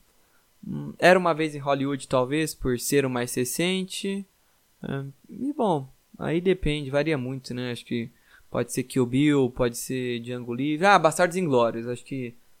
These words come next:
Bom, acho que essa é a, a trinca... Tarantino, embora todos os filmes, eu acho que eu já assisti todos, né? Cães de Aluguel foi o último que eu assisti.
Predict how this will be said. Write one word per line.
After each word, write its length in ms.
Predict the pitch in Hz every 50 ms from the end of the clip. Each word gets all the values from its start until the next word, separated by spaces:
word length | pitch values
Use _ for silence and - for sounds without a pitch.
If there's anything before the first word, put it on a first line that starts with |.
| _ -
Bom, 180 | 143 131 123 120
acho 200 | 120 117 - -
que 80 | 143
essa 160 | 131 - -
é 40 | 143
a, 260 | 143 139 131 117 127
a 40 | 139
trinca... 720 | - _ - - 160 151 165 165 165 151 - - 156 143 - - - - - - -
Tarantino, 680 | - 131 131 139 143 143 - - - 127 120 120 117
embora 540 | 117 117 117 117 117 120 120 123 123 120 120
todos 340 | 117 - - 127 135 151 160
os 160 | 160 - -
filmes, 760 | - 127 127 131 139 143 135 127 120 - - - - - - - - -
eu 60 | -
acho 180 | 302 294 -
que 80 | - -
eu 80 | 202 151
já 120 | - 151
assisti 220 | 143 - - 143
todos, 520 | 135 _ - 190 214 196 139 120 120 - _
né? 160 | - 139 135 131 - _ _ _ _
Cães 180 | - 143 143 147
de 60 | 147
Aluguel 320 | 147 139 135 127 127 131 131
foi 160 | - - 135
o 60 | 123
último 300 | 127 131 - - 131 127
que 80 | - 127
eu 60 | 123
assisti. 360 | 117 - - - 135 147 -